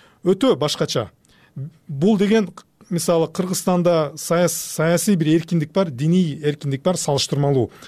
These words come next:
Ушунун алкагында бизде дин формалары, э, абдан бир башкача болуп кетти. Бул деген ди-, мамлекеттин контролу жок, бир мамлекеттик ислам дини деген бир модель жок бизде.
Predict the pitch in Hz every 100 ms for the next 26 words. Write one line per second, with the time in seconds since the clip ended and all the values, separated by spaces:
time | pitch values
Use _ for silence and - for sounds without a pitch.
0 | - _ - - 160 247 233 185 190 202
1 | 202 202 214 226 - _ 151 156 160 170
2 | 202 175 - _ _ - 196 185 175 170
3 | 208 190 196 214 165 147 139 151 151 202
4 | 147 175 202 143 135 143 156 185 185 156
5 | 143 117 127 160 170 180 - - _ 147
6 | 127 - - 160 185 190 185 175 185 175
7 | 185 170 160 214 160 135 143 185 190 202
8 | 190 226 - 165 - 190 202 185 180 180
9 | 170 165 151 147 - - - - 143 165
10 | 175 156 165 160 123 104